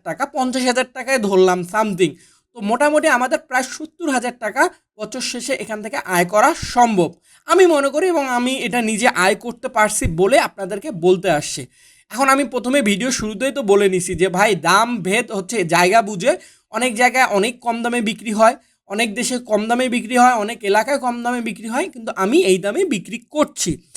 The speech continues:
এটা আমার একান্ত হিসাব। এবং আমি আমার পাখিকে এইভাবেই খাওয়াচ্ছি। দুই হাজার কেন, চার হাজার টাকা কেজিও যদি পিঁপড়ের ডিম হয়, আমি তাও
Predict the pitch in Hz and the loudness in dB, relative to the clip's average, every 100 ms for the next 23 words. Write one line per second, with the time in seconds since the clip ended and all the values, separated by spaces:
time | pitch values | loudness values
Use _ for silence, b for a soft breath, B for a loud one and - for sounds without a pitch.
0 | B - 226 220 254 247 240 226 214 175 | B 0 2 4 4 2 -2 -6 -4 -4
1 | 175 139 _ - 254 233 262 233 247 262 | -4 -6 _ -6 2 2 2 0 0 0
2 | 202 202 240 277 - 240 233 226 302 311 | -2 -6 -4 -4 -4 -4 -2 0 0 0
3 | 196 190 185 302 339 b b 277 294 285 | 2 2 2 -6 -6 b b 4 6 6
4 | 285 226 208 196 254 233 254 269 277 277 | 2 -2 -8 0 2 2 -2 -4 0 0
5 | 254 247 285 277 262 269 247 - 240 202 | 0 -2 -2 -2 -4 -6 -8 -6 -6 -2
6 | 226 262 349 214 208 202 214 392 | 0 0 0 -6 -2 4 6 6